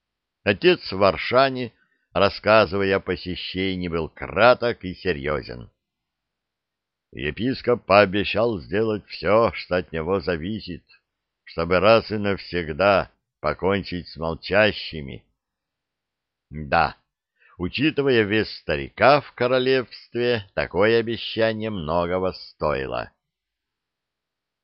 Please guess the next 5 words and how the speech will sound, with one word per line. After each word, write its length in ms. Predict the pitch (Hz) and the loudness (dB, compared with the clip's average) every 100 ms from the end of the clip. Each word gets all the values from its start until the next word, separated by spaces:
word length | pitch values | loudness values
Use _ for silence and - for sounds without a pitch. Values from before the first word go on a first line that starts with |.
| _ | _
Незаметные 640 | 90 107 156 190 190 147 147 | -4 2 4 4 2 0 2
монашки 640 | 139 139 143 - - 131 | 4 6 6 4 -4 -8
тихотенью 1080 | 107 101 90 85 - - 135 135 127 131 120 - _ _ _ _ _ _ | -6 -6 -2 -4 -4 2 2 2 -2 -4 -4 -10 _ _ _ _ _ _
теперь 340 | 92 82 165 151 | -8 0 0 0
следовали 960 | - 113 135 139 127 127 123 123 117 | -6 2 4 4 2 0 2 0 -2